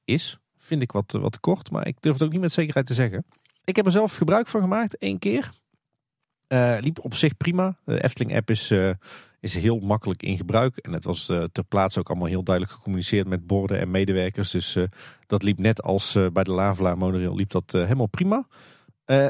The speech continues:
<laughs> enige nadeel is dat er toch nog een of andere bug in de app zit. Want ik kreeg op een gegeven moment een melding van, "Ja, je moet nu, eh, naar de Oude Tufferbaan.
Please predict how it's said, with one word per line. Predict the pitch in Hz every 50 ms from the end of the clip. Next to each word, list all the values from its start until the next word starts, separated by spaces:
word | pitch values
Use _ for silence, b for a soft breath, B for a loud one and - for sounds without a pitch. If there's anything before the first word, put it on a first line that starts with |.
| -
<laughs> | - - - 123 165 - -
enige | 135 151 151 151 131 139
nadeel | 131 143 160 175 160 147 139
is | - - 147 -
dat | - 139 127 120 -
er | 123 123 123 _ _ _ _ - - 107 110 _
toch | - 160 160 - -
nog | 160 147 -
een | - 139 143 139
of | 135 -
andere | 139 135 123 113 110
bug | 98 104 185 220 277 - - -
in | - 123
de | 110 -
app | - 98 92 -
zit. | - - 104 - - - b b b b b b b b b b b b
Want | 110 113 - -
ik | - 131
kreeg | - - 147 131
op | 107 104
een | 110
gegeven | 110 101 92
moment | -
een | 98 92
melding | 104 123 123 110 101 98 95 87
van, | 101 98 98
"Ja, | 101 87 -
je | - 85 87 90
moet | 92 98 95
nu, | 117 139 143 127 104
eh, | - - 110 98 95 95 -
naar | - - 104 90 82 -
de | - 101 85
Oude | 76 113 113
Tufferbaan. | - 214 208 - 180 147 131 127 127 135